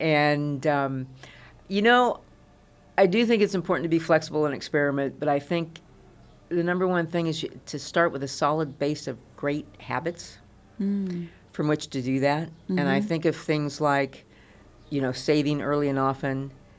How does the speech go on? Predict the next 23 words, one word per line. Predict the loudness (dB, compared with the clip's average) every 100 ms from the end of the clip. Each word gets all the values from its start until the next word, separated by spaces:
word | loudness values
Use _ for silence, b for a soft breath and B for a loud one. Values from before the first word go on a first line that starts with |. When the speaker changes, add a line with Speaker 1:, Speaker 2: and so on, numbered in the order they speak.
| -20 -20 -20 -20 -8
Speaker 1:
and | -2 0
exercising | 0 0 2 2 2 0
every | 0 0
day, | 0 2 0
all | 0 0
the | 0
boring | -2 -2 -2 -4
stuff. | -2 -2 -2 -6 -10 -4
Speaker 2:
Mm-hmm. | -2 -2 -4 -2 2
Speaker 1:
But | 2
if | 2
you | -2
s-, | -2 -8 -6
if | -6 -4 -2
you, | 0 0
when | 0 0
you're | -2
younger, | 0 0 2 2 0 -2
you | -6 -6
set | -2 -2
a | 0
really | 0 -2 -4
solid | -2 0 2 0 -4 -8